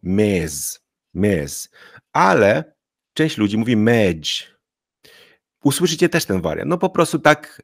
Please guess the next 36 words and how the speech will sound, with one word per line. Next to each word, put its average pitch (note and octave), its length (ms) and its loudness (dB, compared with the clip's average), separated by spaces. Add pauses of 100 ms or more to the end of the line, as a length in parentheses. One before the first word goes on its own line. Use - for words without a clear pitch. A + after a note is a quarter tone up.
jest. A2+ 460 2
I C#3+ 100 -8
czasami F3 400 -2
to E3 100 -2
brzmi D3+ 460 2 (280)
dziwnie. A#2+ 560 4
Ja C3 120 2
pamiętam B2+ 320 0
taką A#2 180 0
sytuację, B2 420 -2
że, A2+ 260 2 (480)
e, G#2 260 4 (400)
przyjechał A#2+ 340 -2
taki G2+ 220 -6
gość A#2 320 0
ze G2 120 -4
Stanów, F#2+ 720 -4
e, F#2+ 40 -8
e, F#2 240 2
e, F2+ 60 -2 (1500)
gość F#2 380 -2
w E2+ 40 -14
znaczeniu F2 400 -6
nie E2 280 -6 (720)
fajnego F2+ 360 -4
faceta, E2+ 360 -6
tylko E2 380 -8 (440)
gość, G2 680 0
e, F2+ 220 0
w - 60 -18
firmie F#2+ 580 0
indyjskiej, F2 680 -4
e, E2 240 -2
przyjechał E2 440 -4
jako D#2+ 200 -10
gość D#2+ 440 -8